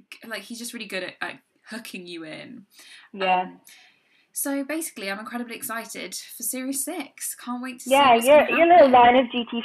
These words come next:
Speaker 2: fangirl,
Speaker 1: I
Speaker 2: aren't
Speaker 1: know,
Speaker 2: you?
Speaker 1: I'm obsessed. <laughs> Uh,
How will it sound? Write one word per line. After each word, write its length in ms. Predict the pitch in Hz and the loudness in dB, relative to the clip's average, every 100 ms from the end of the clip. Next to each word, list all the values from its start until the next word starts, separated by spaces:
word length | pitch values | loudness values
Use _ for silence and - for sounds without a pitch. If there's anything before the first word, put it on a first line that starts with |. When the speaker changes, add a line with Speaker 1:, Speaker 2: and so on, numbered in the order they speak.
| - | 0
Speaker 2:
fangirl, 320 | 254 330 247 | 0 0 -4
Speaker 1:
I 200 | 156 180 247 | 0 0 0
Speaker 2:
aren't 120 | 262 294 | -4 -8
Speaker 1:
know, 0 | |
Speaker 2:
you? 320 | 294 233 - | -8 -10 -10
Speaker 1:
I'm 200 | - 208 | -8 -10
obsessed. 920 | - - 240 277 320 - - - - - | -8 -4 -2 0 0 -2 -10 -10 -10 -8
<laughs> 60 | 277 262 - 508 539 - 311 - 202 | -6 -8 -6 -6 -6 -8 -12 -12 -10
Uh, 140 | 185 | -2